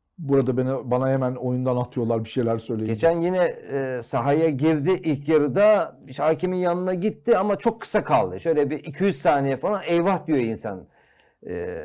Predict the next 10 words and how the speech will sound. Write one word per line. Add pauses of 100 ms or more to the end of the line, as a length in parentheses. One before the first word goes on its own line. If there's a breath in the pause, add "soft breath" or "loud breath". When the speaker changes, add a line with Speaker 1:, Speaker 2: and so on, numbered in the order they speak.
(140)
Speaker 2:
hakemler
de
bu
arada
Portekizce
çalışmaya
başladı
herhalde.
Jesus'un
sözlerini